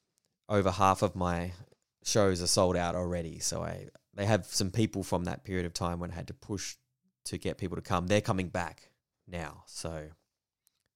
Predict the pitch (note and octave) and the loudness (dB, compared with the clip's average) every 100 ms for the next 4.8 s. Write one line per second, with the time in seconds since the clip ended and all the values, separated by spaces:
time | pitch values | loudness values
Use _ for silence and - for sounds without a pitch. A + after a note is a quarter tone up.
0 | - F2 - F2 F#2 - D2+ D2 _ F#2 | -8 -4 -4 -2 -2 -4 -10 -12 _ -10
1 | - E2+ D#2+ D#2+ - - _ _ _ _ | -6 -6 -8 -10 -14 -18 _ _ _ _
2 | F#2 F2 F2 F2+ F#2 F2+ F2+ - F#2+ F2 | -4 -2 -2 0 0 0 -2 0 -2 -2
3 | D#2+ F2 F2+ F2 E2+ E2 - G2 - - | -4 -2 -2 -2 -4 -8 -2 -2 0 -2
4 | F2 F2 - F2 F2 E2+ E2 - | -2 -2 -2 -2 -2 -2 -4 -6